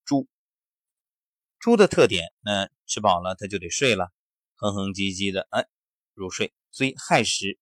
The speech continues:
一定要休息，让身体和灵魂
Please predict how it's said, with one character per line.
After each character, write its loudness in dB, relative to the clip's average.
一 -6
定 -2
要 -6
休 -4
息， -8
让 0
身 -2
体 -14
和 -6
灵 -4
魂 -14